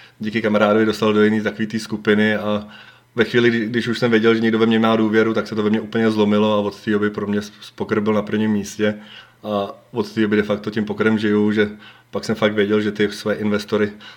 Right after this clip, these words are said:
ty stakery nemů-, nemůžu zklamat a v podstatě to pro mě byl takový hlavní impuls, že jsem najednou zjistil, že ja-, jak se ten poker vlastně mám učit, protože to ze mě, pro mě byl z začátku největší problém,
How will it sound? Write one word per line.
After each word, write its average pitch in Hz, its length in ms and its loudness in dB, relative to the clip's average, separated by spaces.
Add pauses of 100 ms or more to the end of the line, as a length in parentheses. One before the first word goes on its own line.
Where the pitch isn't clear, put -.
ty - 60 -20
stakery 104 440 0
nemů-, 101 260 -2
nemůžu 110 340 2
zklamat 104 480 -2
a 104 200 -2 (680)
v - 20 -20
podstatě 156 440 0 (280)
to 110 80 -6
pro 107 140 0
mě 110 120 2
byl 110 80 2
takový 107 220 2
hlavní 107 240 2
impuls, 107 400 -2
že 104 100 0
jsem 110 140 -2
najednou 107 240 2
zjistil, 104 380 -4 (600)
že 107 360 2 (1300)
ja-, 117 200 -2
jak 120 160 2
se 123 100 -4
ten 120 100 0
poker 117 220 0
vlastně 113 240 0
mám 117 120 0
učit, 110 320 -4
protože 107 280 -4
to 107 100 -2
ze 107 100 2
mě, 107 120 -2
pro 107 260 -4
mě 107 100 4
byl 113 120 2
z - 80 -6
začátku 107 340 -2
největší 110 280 -2
problém, 107 440 0